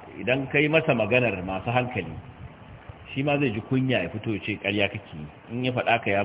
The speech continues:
ya mai da kanshi mahaukaci. Domin ka yi maganar hankali, shi kuma ya ƙaryata hankali, ya zama mahaukaci. To, wannan duk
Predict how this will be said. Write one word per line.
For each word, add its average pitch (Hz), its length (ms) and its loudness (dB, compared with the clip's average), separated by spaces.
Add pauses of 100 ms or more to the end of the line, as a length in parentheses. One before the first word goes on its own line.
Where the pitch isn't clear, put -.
(120)
ya 110 140 4
mai 113 120 2
da 101 60 0
kanshi 95 260 -6
mahaukaci. - 460 -6 (1300)
Domin 104 220 -8
ka 139 160 6
yi 147 60 6
maganar 135 360 4
hankali, 131 460 4
shi 139 140 -4
kuma 143 160 0
ya 131 80 4
ƙaryata 131 340 0
hankali, 101 320 -2
ya 113 100 0
zama 127 140 -6
mahaukaci. - 420 -8 (1700)
To, 101 60 0
wannan 131 260 4
duk 151 100 0